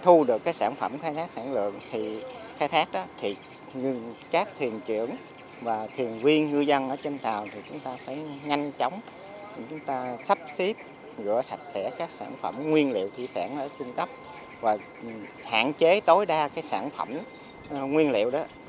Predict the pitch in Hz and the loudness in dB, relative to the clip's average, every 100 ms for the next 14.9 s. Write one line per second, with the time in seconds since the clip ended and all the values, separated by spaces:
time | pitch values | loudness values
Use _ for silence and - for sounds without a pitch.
0 | - 113 107 101 95 143 180 180 98 - | -12 -8 -8 -8 -2 -2 -2 -4 -4 -4
1 | 160 - 185 - 208 - - - - 110 | -4 -4 -4 -2 -4 -8 -16 -16 -4 -4
2 | - 170 202 - 175 175 151 180 160 - | -2 -4 -4 -2 -2 -2 -4 -4 -6 -4
3 | 117 107 98 - 117 113 139 101 123 151 | 0 2 0 -4 -4 -4 -6 -6 -6 -6
4 | 175 - - - 107 107 104 - - - | -8 -6 -6 -2 -2 -2 -4 -14 -18 -18
5 | - - 113 - 123 - 90 139 - - | -16 -10 -8 -8 -8 -6 -6 -8 -14 -18
6 | - - 113 107 - - 160 165 135 143 | -18 -12 -10 -8 -10 -8 -2 2 4 2
7 | 147 190 240 - 175 156 151 156 190 214 | 2 4 4 2 0 2 4 2 2 -2
8 | 113 104 104 - - 160 165 143 - - | -4 -6 -10 -12 2 4 4 2 -8 -14
9 | - - - 104 - - - - 101 95 | -14 -4 2 2 0 -18 -10 -2 2 2
10 | 98 104 - - - - 110 135 104 139 | 0 -6 -16 -18 -18 -4 -4 2 2 2
11 | 120 95 120 180 202 - 101 101 113 160 | 0 0 0 -4 -4 -4 -4 -4 -10 -10
12 | 156 147 131 123 123 117 113 - 113 139 | -8 -8 -6 -8 -8 -10 -12 -12 -8 -8
13 | 151 - - - 165 160 - 104 - - | -10 -16 -18 -6 -6 -4 -6 -6 -6 -8
14 | 131 156 127 120 - 104 113 76 98 | -10 -10 -10 -12 -10 -10 -4 -2 -2